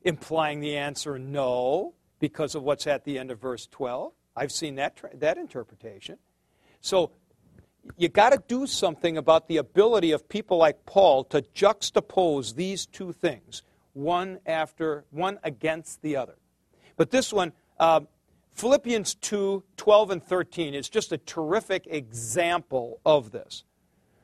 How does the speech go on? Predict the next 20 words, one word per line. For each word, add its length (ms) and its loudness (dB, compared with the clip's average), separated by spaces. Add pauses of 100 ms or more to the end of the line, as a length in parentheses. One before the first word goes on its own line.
(100)
Now, 340 6
let 200 4
me 120 -2
take 320 0 (100)
a 80 4
couple 320 0
of 100 -2
your 120 -6
questions. 640 -6 (1200)
Dan, 400 2 (1900)
<clears throat> 0 -
and 440 -14 (2000)
you're 160 4
talking 340 4
about 200 6
the 80 0
paradox 920 -2 (1700)
Newton 260 0
and 100 -2
Einstein, 540 -4